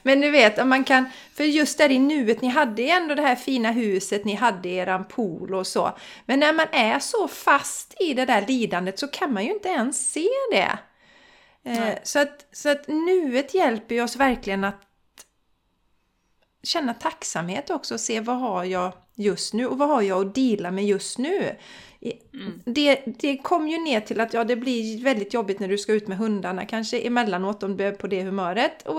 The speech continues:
Speaker 1: när du ska till affären. Men resten hade du ju möjlighet att inte gå och älta detta hela tiden.
Speaker 2: Mm.
Speaker 1: Så att,
Speaker 2: Mm.
Speaker 1: eh, nuet,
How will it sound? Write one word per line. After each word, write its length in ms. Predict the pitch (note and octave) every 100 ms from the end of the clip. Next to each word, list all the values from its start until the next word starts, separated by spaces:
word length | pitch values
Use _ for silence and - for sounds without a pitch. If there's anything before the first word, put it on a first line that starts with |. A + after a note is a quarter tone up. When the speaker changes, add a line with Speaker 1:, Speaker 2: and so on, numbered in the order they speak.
| D4
Speaker 1:
när 120 | C#4+
du 100 | C4+
ska 160 | C4+ G3
till 200 | - G#3+
affären. 420 | F#3+ G3 F#3+ G#3
Men 120 | B3+
resten 720 | C#4 C#4 - - - F#4+ G4+ A#3 - - - _
hade 280 | - D#4+ A#3+
du 120 | G#3+
ju 60 | G#3+
möjlighet 480 | A#3+ A3+ F#3 F3 F3+
att 140 | F#3
inte 360 | A#3 G#3 - F#3
gå 180 | F#3+
och 300 | F3 F3+ F3+
älta 420 | A#3+ A3+ - - A#3+
detta 260 | F4+ -
hela 260 | A#3 A3+ D#3+
tiden. 520 | - F#3 - - G#3+ _ _ - - -
Speaker 2:
Mm. 200 | A#3 G3+
Speaker 1:
Så 120 | B3+
att, 240 | B3+ B3+ - -
Speaker 2:
Mm. 260 | A#3+ F3+ A#3 - _ -
Speaker 1:
eh, 340 | - A3 G#3+ - - C4 B3+ - _ _ _ -
nuet, 680 | C#4+ F4+ D#4 G#3 G#3+ B3+